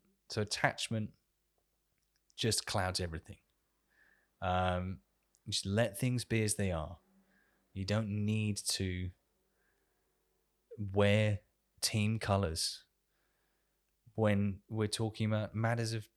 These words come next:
truth. Okay, the universe isn't a <laughs> spectator sport. Okay, reality isn't a spectator sport.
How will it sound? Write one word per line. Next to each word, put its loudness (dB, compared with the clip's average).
truth. -2
Okay, 0
the -4
universe -2
isn't -2
a 0
<laughs> 2
spectator 0
sport. -2
Okay, -4
reality 0
isn't -2
a -2
spectator -2
sport. -6